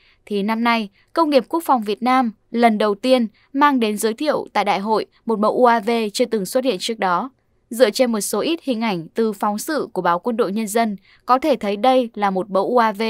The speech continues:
có kích thước khá lớn, sử dụng động cơ cánh quạt, cánh đuôi đôi với hệ thống càng đáp cố định. Hình dáng của máy bay có thể dễ dàng nhận thấy nó được chế tạo bằng vật liệu tổng hợp composite.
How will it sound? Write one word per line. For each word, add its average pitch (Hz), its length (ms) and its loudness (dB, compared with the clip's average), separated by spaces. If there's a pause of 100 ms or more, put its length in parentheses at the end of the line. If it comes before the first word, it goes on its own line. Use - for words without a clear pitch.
(420)
có 202 160 6
kích 277 220 -6
thước 339 180 -4
khá 202 180 -2
lớn, 190 320 -2 (200)
sử 262 140 -2
dụng 220 240 -2
động 208 160 -6
cơ 226 280 -4
cánh 190 160 -6
quạt, 226 280 -2 (580)
cánh 226 220 -2
đuôi 262 180 6
đôi 240 340 2 (140)
với 214 160 2
hệ 277 140 4
thống 220 320 -2
càng 196 280 0
đáp 247 240 0
cố 185 140 0
định. 254 200 2 (500)
Hình 269 140 2
dáng 247 260 2
của 285 80 0
máy 233 160 -2
bay 254 320 2 (160)
có 254 120 0
thể 269 160 2
dễ 185 220 -2
dàng 226 260 -4
nhận 185 160 -4
thấy 208 380 -4 (100)
nó 196 180 0
được 262 180 2
chế 202 180 -4
tạo 247 260 0
bằng 196 200 -6
vật 180 140 -4
liệu 190 180 -2
tổng 175 220 -6
hợp 185 220 -4
composite. 196 520 -4